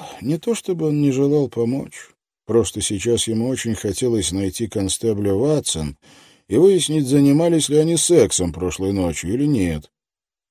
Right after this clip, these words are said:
И если занимались, не хочет ли она повторить. "Окей, я с ним поговорю".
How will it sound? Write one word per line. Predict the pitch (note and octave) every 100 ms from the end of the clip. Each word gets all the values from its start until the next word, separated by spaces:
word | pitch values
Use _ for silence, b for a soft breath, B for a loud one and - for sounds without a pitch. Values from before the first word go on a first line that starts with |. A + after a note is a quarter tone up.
| _ _
И | -
если | F#2+ A2+ A2+
занимались, | G2 G#2+ A#2 E3+ F3+ C3
не | B2 G#2+
хочет | - G2+ F3 E3+
ли | G#2+
она | C#2 C2 -
повторить. | A#2 - G3+ B2 C#2+ - - _ _ _ -
"Окей, | G#2 B2+ - C3 C#3+ C3+ A#2+
я | A#2+ A2+
с | -
ним | G2 G#2+ F2+ _
поговорю". | - F#2+ F#2 D#2+ C2+ B1 A#1